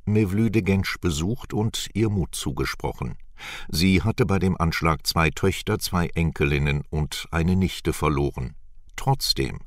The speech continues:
hat sie danach zur Versöhnung aufgerufen. Solingens Oberbürgermeister Tim Kurzbach sprach Mevlüde Gentsch beim Gedenktag dafür noch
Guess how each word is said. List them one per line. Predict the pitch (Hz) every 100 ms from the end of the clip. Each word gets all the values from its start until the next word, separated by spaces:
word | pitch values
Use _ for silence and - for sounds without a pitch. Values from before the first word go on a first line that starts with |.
| -
hat | - 76
sie | 82 73
danach | 69 69 87 85 -
zur | - 90
Versöhnung | 104 98 98 76 67 -
aufgerufen. | - - - 65 64 - - - - - - - - - - -
Solingens | - 87 90 92 92 92 - -
Oberbürgermeister | 98 110 127 120 117 110 110 - 104
Tim | - 98
Kurzbach | - 147 143 - - 62 -
sprach | - - 90 98 - 110
Mevlüde | 104 98 98 120 113
Gentsch | 90 110 - -
beim | 117 104
Gedenktag | 90 90 95 - 110 98
dafür | - 95 - 110
noch | 104 120